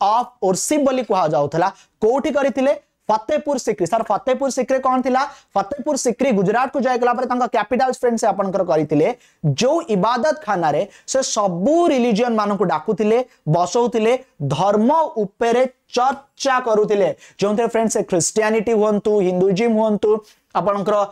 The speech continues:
ଜୈନିଜିମ ହୁଅନ୍ତୁ, ଆପଣଙ୍କର ଜୋରାଷ୍ଟ୍ରିଆନିଜିମ ହୁଅନ୍ତୁ, ଏମାନଙ୍କୁ ଡକାଯାଉଥିଲା। ଫ୍ରେଣ୍ଡ, ଜୋରାଷ୍ଟ୍ରିଆନିଜିମ ମାନେ ହଉଛି କଣ? ନା, ପାର୍ସି। ପାର୍ସୀ,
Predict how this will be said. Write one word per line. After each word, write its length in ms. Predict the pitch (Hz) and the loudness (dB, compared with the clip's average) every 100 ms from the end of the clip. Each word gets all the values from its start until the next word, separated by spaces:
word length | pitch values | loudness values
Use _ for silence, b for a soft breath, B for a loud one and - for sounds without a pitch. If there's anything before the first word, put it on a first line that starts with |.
| B 175 | B -4
ଜୈନିଜିମ 580 | 151 196 196 214 233 254 | 0 2 2 0 0 0
ହୁଅନ୍ତୁ, 380 | 214 220 214 226 233 | 0 0 0 0 0
ଆପଣଙ୍କର 440 | 196 233 233 202 117 - _ _ _ _ _ _ | 0 0 0 0 -2 -10 _ _ _ _ _ _
ଜୋରାଷ୍ଟ୍ରିଆନିଜିମ 800 | 180 202 220 220 240 233 220 226 226 | 0 2 2 2 0 2 2 2 2
ହୁଅନ୍ତୁ, 300 | 226 214 240 B B B | 0 0 -2 B B B
ଏମାନଙ୍କୁ 360 | 202 240 262 247 | 0 2 0 0
ଡକାଯାଉଥିଲା। 460 | 220 208 190 185 | 0 0 0 0
ଫ୍ରେଣ୍ଡ, 220 | 185 233 247 | 0 0 2
ଜୋରାଷ୍ଟ୍ରିଆନିଜିମ 600 | 214 220 240 226 220 233 | 2 0 0 0 2 2
ମାନେ 160 | 226 226 | 2 0
ହଉଛି 180 | 226 | 0
କଣ? 200 | 233 233 254 262 B - | 0 0 0 -4 B -4
ନା, 100 | 208 220 - | -4 -4 -4
ପାର୍ସି। 580 | 214 233 - - 262 247 208 127 - _ _ _ _ _ _ _ _ _ _ _ _ _ _ _ _ _ _ 233 | -2 -2 -4 -6 -2 0 0 -4 -8 _ _ _ _ _ _ _ _ _ _ _ _ _ _ _ _ _ _ -4
ପାର୍ସୀ, 460 | 233 233 - 262 | -2 -4 -6 -2